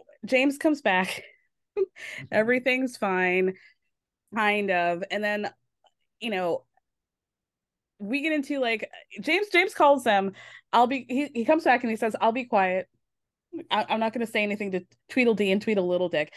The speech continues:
Speaker 1: And of course, Schwartz cannot help himself. He's like, "Am I Tweedledee? Is it me?"
Speaker 2: <laughs>
Speaker 1: He, he's, I wanna punch him right in the face. I <laughs>
Speaker 2: Right.
Speaker 1: really do.
Speaker 2: Right.
Speaker 1: Um, so then Andy does, like,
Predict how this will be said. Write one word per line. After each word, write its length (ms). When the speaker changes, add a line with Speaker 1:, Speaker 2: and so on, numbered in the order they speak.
Speaker 1:
And 100
of 80
course, 220
Schwartz 300
cannot 320
help 180
himself. 340
He's 160
like, 200
"Am 100
I 120
Tweedledee? 600
Is 220
it 140
me?" 300
Speaker 2:
<laughs> 680
Speaker 1:
He, 220
he's, 280
I 140
wanna 200
punch 220
him 100
right 80
in 60
the 40
face. 400
I 100
<laughs> 800
Speaker 2:
Right. 220
Speaker 1:
really 220
do. 180
Speaker 2:
Right. 240
Speaker 1:
Um, 220
so 340
then 100
Andy 280
does, 460
like, 440